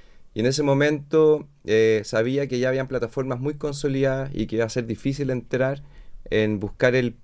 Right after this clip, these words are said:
el, el público que yo quería, la comunidad que quería formar. Y decido por dos cosas. TikTok,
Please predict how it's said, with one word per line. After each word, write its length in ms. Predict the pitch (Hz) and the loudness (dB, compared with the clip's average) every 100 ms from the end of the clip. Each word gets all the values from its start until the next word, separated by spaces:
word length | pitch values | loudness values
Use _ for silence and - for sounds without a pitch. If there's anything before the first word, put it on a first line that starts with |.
| - | -6
el, 380 | - 104 101 - - | -2 0 -2 -6 -6
el 120 | 95 | -6
público 480 | - 165 165 135 123 | 0 2 2 0 -2
que 100 | 117 | -2
yo 140 | 117 | -2
quería, 440 | 113 110 117 123 117 | -2 -4 -4 -4 -4
la 140 | 101 | -4
comunidad 480 | 104 107 104 120 139 | -2 -2 0 2 2
que 100 | 131 | 0
quería 240 | 117 113 | -2 -4
formar. 400 | - 113 113 131 143 - - - - - - - | -6 -6 -6 -8 -10 -20 -20 -20 -20 -20 -20 -6
Y 120 | 120 123 | 0 2
decido 360 | 117 156 160 | 2 2 2
por 180 | 151 131 | 2 0
dos 160 | 165 180 | -2 -2
cosas. 400 | 92 90 - - | -2 -2 -4 -8
TikTok, 480 | 117 - - 104 | -8 -6 -6 -6